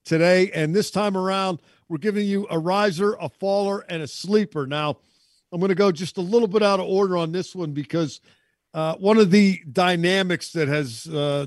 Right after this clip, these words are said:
developed as we've done these, one of the characteristics is that Dale and Matt, who are each other's work wife or husband, however you wanna <laughs> phrase that, they, they perform so admirably together on the drive on S N R.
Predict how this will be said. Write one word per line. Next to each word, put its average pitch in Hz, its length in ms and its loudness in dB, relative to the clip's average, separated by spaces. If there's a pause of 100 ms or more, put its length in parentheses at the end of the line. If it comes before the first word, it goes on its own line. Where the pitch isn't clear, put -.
developed 156 480 4
as 131 160 -4
we've 135 180 -2
done 165 220 2
these, 143 180 -2 (240)
one 208 160 4
of 247 60 4
the 220 60 2
characteristics 185 840 2
is 156 360 0
that 156 300 -2 (520)
Dale 226 380 6
and 185 120 -4
Matt, 175 380 -2
who 170 260 -4
are 160 160 -2
each 165 220 -8
other's 165 360 -4
work 170 360 -4
wife 165 340 -2
or 151 80 -2
husband, 143 460 -2
however 147 260 0
you 214 140 2
wanna 139 300 -2 (160)
<laughs> - 180 -20
phrase 175 400 0
that, 160 180 0
they, 165 200 -2
they 160 400 -4 (340)
perform 208 400 -4
so 208 280 -2
admirably 202 560 0
together 170 500 -2 (300)
on 170 180 -2
the 156 80 -4
drive 165 640 0
on 151 260 -2
S 160 280 -4
N 156 180 -2
R. 156 460 0